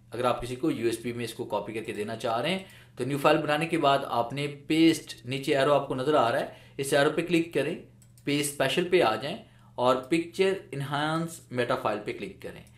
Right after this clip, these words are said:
और जैसे ओके पे क्लिक करेंगे तो ये तस्वीरी शक्ल में आपके पास सेव हो जाएगी। अब इसके अंदर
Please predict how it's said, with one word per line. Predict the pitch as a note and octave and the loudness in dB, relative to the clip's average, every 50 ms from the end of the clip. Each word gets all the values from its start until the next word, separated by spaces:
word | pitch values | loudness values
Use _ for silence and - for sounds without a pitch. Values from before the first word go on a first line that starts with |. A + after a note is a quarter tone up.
| - - - - - | -20 -20 -20 -10 -6
और | A2 A2+ A2 | -4 -2 0
जैसे | C3 C3+ C#3 C#3 F3 | 0 0 2 4 4
ओके | E3+ E3 F#3 F3+ | 4 6 4 2
पे | F3+ | 2
क्लिक | F3+ E3 D#3+ D#3 - | 2 0 -2 -2 -2
करेंगे | D3 C#3+ D#3 D#3+ | -4 -2 -2 -2
तो | E3 | -2
ये | E3+ D#3+ E3 | -2 -2 -2
तस्वीरी | - D#3 - - F#3 G3 G3 F#3+ | -4 -6 -4 -4 -2 -2 -2 -2
शक्ल | - E3 C#3+ D3 C3 | -2 -2 -4 -2 -2
में | C3+ | -2
आपके | B2+ A#2+ A2+ - - - | -2 -2 -2 -4 -2 0
पास | A#2 A#2 A2+ - | 0 0 0 0
सेव | - B2 B2+ C3+ C#3+ C#3 C3+ | 0 0 0 0 0 -2 -6
हो | - - G#2 G2 F#2+ | -8 -8 -8 -8 -8
जाएगी। | - F#2+ E2+ - - - F#2 - - - - - - - | -8 -8 -10 -10 -12 -14 -18 -20 -20 -20 -20 -20 -8 0
अब | C#3 D3+ F3 G#3 | 2 2 4 4
इसके | G3+ G#3 - - - A3+ - | 2 0 -4 -2 0 0 0
अंदर | - D#3+ D#3+ E3 E3 F#3 F#3+ F#3+ | 0 0 -2 0 2 2 2 2